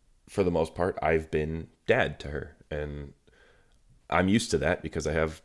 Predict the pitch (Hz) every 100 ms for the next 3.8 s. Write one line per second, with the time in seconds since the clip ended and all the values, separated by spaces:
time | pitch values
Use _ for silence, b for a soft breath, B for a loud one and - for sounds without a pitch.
0 | _ - 87 101 95 95 95 80 - 76
1 | - 90 101 - - - 98 - 87 92
2 | 90 90 82 90 87 85 85 82 90 87
3 | 76 71 - 76 78 78 - -